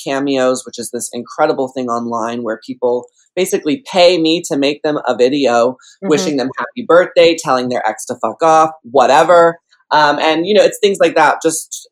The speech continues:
Speaker 1: just so you know that that's how I've been able to make a living during this time. So I'm solely relying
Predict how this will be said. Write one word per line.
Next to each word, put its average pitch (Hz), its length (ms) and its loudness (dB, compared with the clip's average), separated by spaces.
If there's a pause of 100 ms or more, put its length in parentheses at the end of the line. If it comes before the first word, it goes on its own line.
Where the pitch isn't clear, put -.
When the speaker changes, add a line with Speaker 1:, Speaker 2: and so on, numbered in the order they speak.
Speaker 1:
just 160 200 -4
so 156 60 -2
you 139 100 -2
know 139 140 0
that 120 180 -4
that's 151 200 0
how 156 80 2
I've 135 80 2
been 135 100 -2
able 127 160 0
to 120 60 -4
make 120 160 -6
a 113 40 -10
living 117 340 -4
during 107 240 -10
this - 140 -14 (100)
time. 82 240 -12
So 127 320 -2
I'm 156 200 -2
solely 170 520 0
relying 135 600 -2